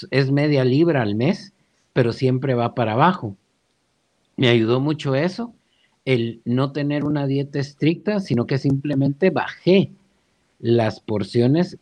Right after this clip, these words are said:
que estaba comiendo. También en algún momento un, un doctor decía que cuando uno pone la palabra dieta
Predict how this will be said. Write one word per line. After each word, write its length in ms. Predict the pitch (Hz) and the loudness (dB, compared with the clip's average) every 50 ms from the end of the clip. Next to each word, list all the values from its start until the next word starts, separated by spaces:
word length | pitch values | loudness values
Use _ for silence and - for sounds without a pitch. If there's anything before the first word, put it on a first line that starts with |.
| _ _ | _ _
que 100 | - 123 107 | -4 -4 -4
estaba 960 | - - _ _ - 113 110 110 107 107 107 104 101 95 90 90 76 71 - - _ _ _ | -4 -8 _ _ -2 0 0 0 0 0 0 0 -2 -2 -4 -6 -10 -14 -18 -20 _ _ _
comiendo. 600 | - 113 107 120 143 175 185 175 135 104 101 98 - _ _ _ _ _ _ _ _ _ | -6 -2 2 4 4 6 6 4 4 2 0 -4 -8 _ _ _ _ _ _ _ _ _
También 720 | - 135 123 120 120 113 123 127 135 147 170 185 175 - - | 2 2 4 4 4 4 4 4 4 4 4 2 0 -2 -6
en 200 | - 123 120 117 | -2 -2 0 0
algún 320 | 113 113 110 107 120 127 139 | 0 -2 -2 -2 0 0 2
momento 680 | 156 156 147 139 139 143 151 151 151 180 175 165 170 - _ | 2 2 2 2 0 0 -2 -2 -2 -2 -2 -2 -4 -10 _
un, 960 | - 135 131 135 139 143 143 143 143 143 139 139 139 131 120 110 101 101 - _ _ | -4 0 0 2 2 2 0 0 0 0 0 0 0 0 0 -2 -4 -6 -8 _ _
un 160 | 117 123 131 - | 2 2 4 4
doctor 540 | 147 135 139 - _ 135 131 156 185 - - _ _ _ | 4 2 0 0 _ 4 4 4 2 -2 -6 _ _ _
decía 600 | - 107 107 104 101 - - 170 175 165 113 95 - _ _ _ | -8 -2 -2 -2 -2 0 2 2 2 2 0 -4 -8 _ _ _
que 180 | - - 104 - | -8 -8 -8 -4
cuando 360 | - 117 110 110 107 107 107 | -2 -2 0 0 0 0 2
uno 320 | 110 123 139 156 165 151 | 2 4 4 4 2 0
pone 420 | - _ - 185 190 185 151 127 107 | -2 _ 0 2 4 4 4 2 2
la 200 | 101 101 95 98 | 0 -2 -4 -4
palabra 460 | 92 95 101 110 117 131 135 156 160 | -4 -4 -2 0 0 0 2 0 0
dieta 580 | 160 175 180 180 165 - - _ 95 87 - | 2 2 2 2 2 0 -4 _ -10 -10 -10